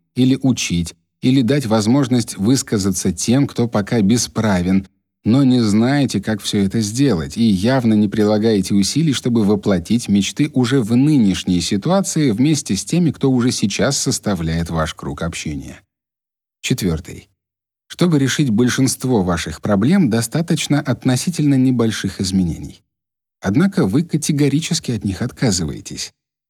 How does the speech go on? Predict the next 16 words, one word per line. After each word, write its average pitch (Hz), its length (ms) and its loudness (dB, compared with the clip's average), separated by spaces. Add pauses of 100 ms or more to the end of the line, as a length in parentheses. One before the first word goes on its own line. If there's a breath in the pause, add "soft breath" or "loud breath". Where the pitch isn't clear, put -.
(260)
Это 113 220 0
классический 101 800 -2
признак 95 440 2
того, 90 320 0
что 110 200 0
вы 117 100 2
слишком 127 400 0
много 135 440 4
размышляете 123 920 0
и 170 320 -2
избегаете 98 720 0
действий. 71 580 -6 (640)
Так, 120 240 -2
конечно, 117 480 0
проще, - 460 -2
ведь, 92 260 -2